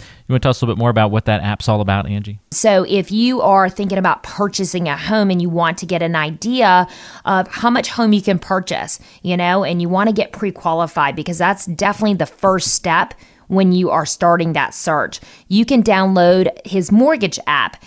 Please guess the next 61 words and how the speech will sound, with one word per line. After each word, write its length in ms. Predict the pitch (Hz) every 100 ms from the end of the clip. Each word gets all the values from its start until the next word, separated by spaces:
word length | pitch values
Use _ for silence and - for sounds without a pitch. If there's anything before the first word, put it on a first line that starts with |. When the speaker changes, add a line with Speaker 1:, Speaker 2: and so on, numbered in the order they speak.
| -
Speaker 2:
It's 180 | - 170
just 200 | 196 -
one 160 | 180 196
of 80 | 202
those 260 | 190 190 -
applications 960 | 196 185 196 220 214 208 190 208 226 180
that 280 | 160 160 -
a 120 | -
lot 180 | 170 170
of 100 | 185
us 140 | 202
have 180 | 196 180
on 140 | 185 190
our 80 |
smartphones, 720 | 214 202 190 143 - 170 170 151
right? 180 | 156
We 80 | 160
have 80 | 175
all 140 | 147
different 320 | 175 175 190 -
apps 260 | 165 160
we 60 | 170
can 120 | 175
buy 180 | 156 151
from 160 | 185
the 120 | 180 -
App 220 | 160 -
Store, 440 | - 160 151 160 - -
but 80 | 262
this 180 | 233 233
one's 220 | 285 -
free. 320 | - 226 349 - - -
So 260 | - 233 220
if 240 | 226 -
you 140 | 220 220
would 100 | 214
like 220 | 202 233
to 80 | 262
receive 580 | 269 - 233 214 220 214 -
a, 320 | 185 185 180 - - 190
his 180 | 202 170
mortgage 460 | 208 240 233 190 -
app 280 | 175 160 180
and 160 | - 175
put 120 | 202
it 80 | 190
on 180 | 190 190
your 80 | 175
phone, 280 | 180 175
from 180 | 190 180
there 160 | 156 165
you 80 | 165
can 160 | 175
get 160 | 156 -
pre-qualified, 800 | 170 135 196 202 202 214 196 180
you 80 | 160
can 160 | 170
look 140 | 151 151
at 160 | 147
interest 500 | 220 208 - 196 -
rates, 400 | 185 185 190 180